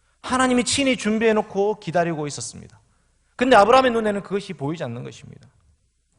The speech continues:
자기 아들을 바쳐야 되는 그 슬픔과 괴로움 때문에 올라가자마자 단을 버려놓고 나무를 자르고 드디어 칼을 들고 이제 이삭을 잡으려고 했습니다.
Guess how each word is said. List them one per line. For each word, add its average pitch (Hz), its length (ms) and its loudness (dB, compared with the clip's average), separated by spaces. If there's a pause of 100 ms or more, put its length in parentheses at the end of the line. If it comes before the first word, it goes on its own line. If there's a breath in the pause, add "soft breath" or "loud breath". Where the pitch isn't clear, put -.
(120)
자기 147 200 -14
아들을 143 220 -10
바쳐야 135 280 -12
되는 117 200 -14
그 123 80 -12
슬픔과 120 720 -14 (280 soft breath)
괴로움 123 380 -4
때문에 107 540 -16 (600)
올라가자마자 123 840 -10 (380)
단을 123 280 -6
버려놓고 143 680 -10 (320)
나무를 120 460 -10 (240)
자르고 135 400 -14 (720)
드디어 117 220 -14
칼을 143 340 -12
들고 147 460 -16 (320)
이제 107 360 -14 (520)
이삭을 107 260 -16
잡으려고 113 380 -16
했습니다. - 420 -20